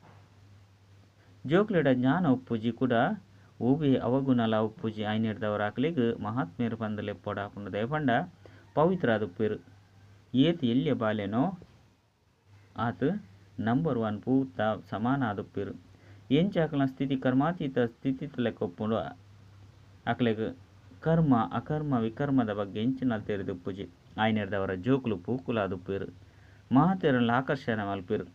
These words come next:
ಎಂಚ ಒರಿ ಬಾಬಾ ಮಾತೆರನ್ಲ ಆಕರ್ಷಣೆ ಮಲ್ಪೇರು. ಬಾಬಾ ಬೈದಿನೆ ಮಾತೆರನ್ಲ ಆಕರ್ಷಣೆ ಮಲ್ತದ್ದು ಸುಗಂಧ ಭರಿತ ಪೂವಾದು ಮಲ್ಪೆರೆ. ಕೆಲವರಂತೂ ಮುಲ್ಲಾದೆ ಒರಿವೆರು. ಪಂಚ ವಿಕಾರೊಳಗೆ ವಶೀಭೂತಾಪುನ ಅಕ್ಲೇನು ಮುಲ್ಲುಲು ಪಂದು ಪನುಡಾಪುನು.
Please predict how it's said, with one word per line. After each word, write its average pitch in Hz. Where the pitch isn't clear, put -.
ಎಂಚ 170
ಒರಿ 123
ಬಾಬಾ 117
ಮಾತೆರನ್ಲ 120
ಆಕರ್ಷಣೆ 110
ಮಲ್ಪೇರು. 95
ಬಾಬಾ 170
ಬೈದಿನೆ 135
ಮಾತೆರನ್ಲ 120
ಆಕರ್ಷಣೆ 120
ಮಲ್ತದ್ದು 104
ಸುಗಂಧ 127
ಭರಿತ 107
ಪೂವಾದು 127
ಮಲ್ಪೆರೆ. 104
ಕೆಲವರಂತೂ 156
ಮುಲ್ಲಾದೆ 131
ಒರಿವೆರು. 110
ಪಂಚ 131
ವಿಕಾರೊಳಗೆ 117
ವಶೀಭೂತಾಪುನ 110
ಅಕ್ಲೇನು 143
ಮುಲ್ಲುಲು 123
ಪಂದು 104
ಪನುಡಾಪುನು. 101